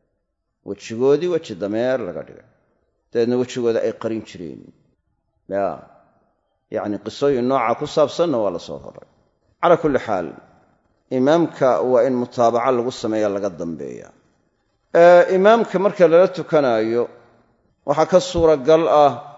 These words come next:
suwarka marka la eego ma'muumku siduu yeelaayo inuu ka horreeyo, iyo inuu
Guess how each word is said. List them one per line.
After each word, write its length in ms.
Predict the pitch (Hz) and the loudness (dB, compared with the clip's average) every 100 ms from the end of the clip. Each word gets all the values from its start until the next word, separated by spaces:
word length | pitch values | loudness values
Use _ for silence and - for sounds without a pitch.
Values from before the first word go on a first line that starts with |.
| - _ | -20 _
suwarka 500 | - 185 151 143 143 | -4 2 2 2 -2
marka 300 | 151 - 139 | -2 0 0
la 140 | 135 120 127 | 2 4 2
eego 160 | 135 143 | 2 0
ma'muumku 540 | 139 127 147 151 127 | 0 -2 -2 -2 -6
siduu 300 | - 143 131 | -10 -8 -4
yeelaayo 680 | 123 135 139 117 110 117 117 | 2 2 4 4 2 -2 -4
inuu 180 | 139 - | -4 -2
ka 140 | 160 | 0
horreeyo, 600 | 139 135 143 147 156 165 - _ _ _ _ _ _ - | 2 2 2 2 0 -6 -12 _ _ _ _ _ _ -10
iyo 180 | 110 127 | -4 -2
inuu 160 | 147 | 0